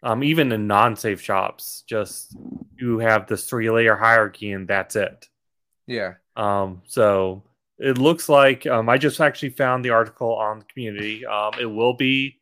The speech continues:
Speaker 1: in our show notes for those who didn't get the email. And it looks like they're trying to pave the way to allow them to add, actually in Jira, a more, um,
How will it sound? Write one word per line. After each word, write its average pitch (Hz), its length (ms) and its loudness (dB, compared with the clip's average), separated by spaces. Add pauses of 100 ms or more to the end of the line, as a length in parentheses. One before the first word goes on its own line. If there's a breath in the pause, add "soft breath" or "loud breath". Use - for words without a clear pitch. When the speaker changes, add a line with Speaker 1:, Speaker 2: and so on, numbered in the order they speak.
(280)
Speaker 1:
in 151 120 -2
our 147 100 4
show 139 240 2
notes 117 300 2
for 117 180 0
those 107 260 0
who 120 80 -10
didn't 110 220 -6
get 131 140 -4
the 147 180 -8
email. 110 380 0 (680)
And 127 220 -2
it 117 100 2
looks 180 240 2
like 135 140 4
they're 120 120 -6
trying 147 460 -4
to 131 100 -16 (100)
pave 131 260 -6
the 110 80 -4
way 107 540 0 (720)
to 135 200 0
allow 120 320 6
them 104 420 -2 (100)
to 117 240 -4
add, 113 500 2 (840)
actually 131 420 -2
in 135 100 -2
Jira, 110 540 2 (400)
a 107 300 -2
more, 113 760 2
um, 107 440 -4